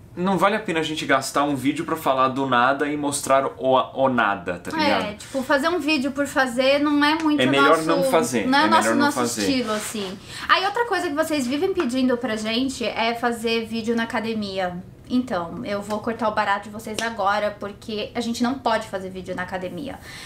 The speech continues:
Speaker 2: A gente até pensou em fazer alguma coisa lá pra mostrar pra vocês a nossa rotina lá, que,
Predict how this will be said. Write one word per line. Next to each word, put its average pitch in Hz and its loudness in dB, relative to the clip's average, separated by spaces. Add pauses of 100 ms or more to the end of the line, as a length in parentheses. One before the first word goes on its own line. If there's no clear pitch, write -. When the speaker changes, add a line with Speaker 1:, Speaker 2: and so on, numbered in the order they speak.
(180)
Speaker 2:
A 214 2
gente 233 -2
até 269 4
pensou 359 0
em 302 4
fazer 233 2
alguma 226 0
coisa 220 0
lá 196 4
pra 233 -6
mostrar 208 0
pra 247 -4
vocês 220 -6
a 214 -2
nossa 208 -2
rotina 214 -2
lá, 190 2 (240)
que, 302 0